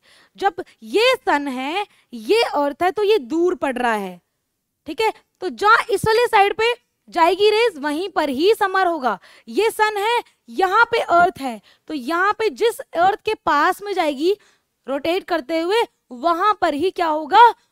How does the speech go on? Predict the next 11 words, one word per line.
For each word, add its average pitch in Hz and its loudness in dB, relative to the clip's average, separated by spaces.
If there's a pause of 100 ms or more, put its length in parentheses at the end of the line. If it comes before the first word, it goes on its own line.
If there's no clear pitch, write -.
(120)
वहां 370 -2
पर 277 -4
ही 370 2 (360)
विंटर 302 -2
या 381 0
समर 381 -2
होगा, 330 -4 (160)
ऊपर 349 -4
नीचे 359 -8
का 359 -2
देखेंगे। 330 -8